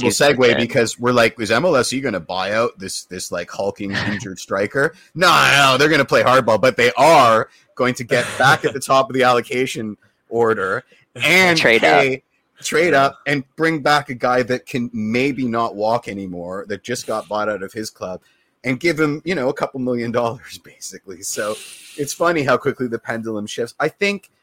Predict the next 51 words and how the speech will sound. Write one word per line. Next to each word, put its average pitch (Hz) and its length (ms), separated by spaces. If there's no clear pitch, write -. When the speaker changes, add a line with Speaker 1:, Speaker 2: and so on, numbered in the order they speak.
Speaker 2:
you 147 100
know, 139 80
if 131 140
M 175 160
L 185 140
S 170 280
E 131 200
is 117 140
even 120 220
entertaining 113 560
the 104 100
idea 101 320
of, 87 160
of 101 220
trotting 101 380
out 95 160
Seba 95 440
for 92 280
a 87 40
victory 110 400
lap, 110 360
then 98 280
we 101 100
won't 90 220
see 87 160
Jozy 78 360
next - 280
year. - 200
That, 113 280
I 110 80
mean, 110 240
Speaker 3:
Mm. - 40
Speaker 2:
that, 104 140
you 117 120
know, 87 100
I, 104 260
it, 107 240
it, 107 120
it 104 120
just, - 260
it 107 160
all, 117 160
they 110 200
can't 120 340
do 104 180
the 95 120
both 87 460
at 98 120
the 87 60
same 87 300
time. 85 300